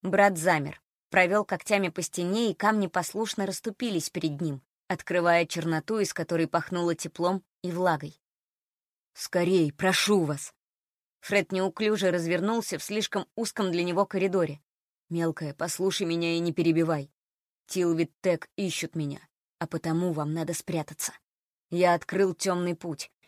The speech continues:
не пугайся его. Фейри брезгуют им, считают, что это путь диких и низших созданий,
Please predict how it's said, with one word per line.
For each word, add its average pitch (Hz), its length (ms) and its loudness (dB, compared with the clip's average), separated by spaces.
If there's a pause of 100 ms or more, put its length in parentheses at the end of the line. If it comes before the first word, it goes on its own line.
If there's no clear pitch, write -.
не 190 120 -2
пугайся 202 540 4
его. 143 260 -6 (460)
Фейри 202 420 6
брезгуют 160 640 2
им, 151 180 -14 (180)
считают, 185 520 2
что - 160 -4
это 180 180 -4
путь - 320 -4
диких 175 500 -4
и 160 60 0
низших 180 420 -2
созданий, 160 600 0